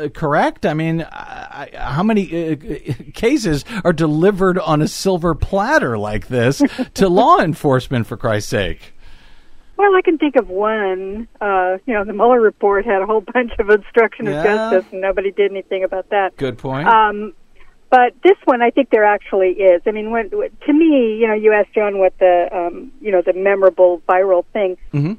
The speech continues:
Speaker 2: is, and I agree on both of those. They're, those are gonna be the, the viral clips.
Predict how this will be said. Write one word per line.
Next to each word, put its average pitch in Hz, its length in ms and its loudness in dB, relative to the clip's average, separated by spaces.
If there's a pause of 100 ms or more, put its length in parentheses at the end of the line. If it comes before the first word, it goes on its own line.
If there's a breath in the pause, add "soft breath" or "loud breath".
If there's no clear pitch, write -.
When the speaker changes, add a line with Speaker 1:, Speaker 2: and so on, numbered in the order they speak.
Speaker 2:
is, 262 80 2
and 269 120 -2
I 208 160 2
agree 240 340 4
on 185 140 2
both 196 260 2
of 196 80 0
those. 185 280 4
They're, 214 160 4
those 208 260 4
are 202 80 2
gonna 190 160 -2
be 190 160 0
the, 180 280 4
the 180 80 0
viral 180 380 2
clips. 196 280 -2